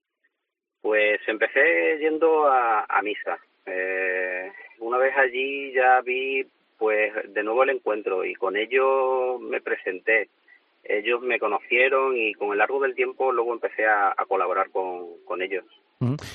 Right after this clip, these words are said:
Speaker 2: ¿Y, y cómo es ahora, eh, tu visión desde el otro lado? Porque, claro, tienes una perspectiva que entiendo que en el trato con los presos les ayudará a sentirse comprendidos, ¿no? De alguien que estuvo en su situación y que ahora intenta ayudarles desde esto, desde otro lugar.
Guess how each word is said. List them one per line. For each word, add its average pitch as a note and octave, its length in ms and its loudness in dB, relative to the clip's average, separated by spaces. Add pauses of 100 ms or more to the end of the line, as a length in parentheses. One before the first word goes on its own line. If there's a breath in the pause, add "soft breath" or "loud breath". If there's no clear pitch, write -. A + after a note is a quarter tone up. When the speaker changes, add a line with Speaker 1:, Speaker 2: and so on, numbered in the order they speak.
(120 loud breath)
Speaker 2:
¿Y, - 220 -8
y - 20 -8
cómo D#3 220 0
es - 120 -2
ahora, C#3 520 2
eh, B2+ 280 -4
tu C3 480 2
visión C3+ 480 2
desde B2 540 2
el A2 80 0
otro A#2 220 2
lado? E3+ 200 4
Porque, A#2 280 -2
claro, C#3+ 240 0
tienes C3 260 0
una C3+ 160 4
perspectiva B2+ 540 0
que C#3+ 80 2
entiendo C3 320 0
que D3 80 -2
en C3 60 -2
el A2+ 60 -4
trato A2+ 280 0
con C3 140 0
los A#2 120 0
presos B2+ 400 0 (340 loud breath)
les A#2+ 380 -2
ayudará A#2+ 540 2
a D3 60 -2
sentirse C#3+ 800 0 (260)
comprendidos, A#2+ 760 2
¿no? C3+ 140 0
De C#3+ 80 0
alguien B2 240 0
que B2+ 80 0
estuvo C3 240 2
en B2+ 80 0
su B2 140 0
situación A#2+ 500 0 (320 loud breath)
y A#2 80 2
que A#2 80 -2
ahora B2+ 140 4
intenta C3 300 2
ayudarles B2+ 420 2
desde A#2+ 260 2
esto, A#2 300 0
desde A2+ 280 2
otro A#2 200 2
lugar. B2 320 -2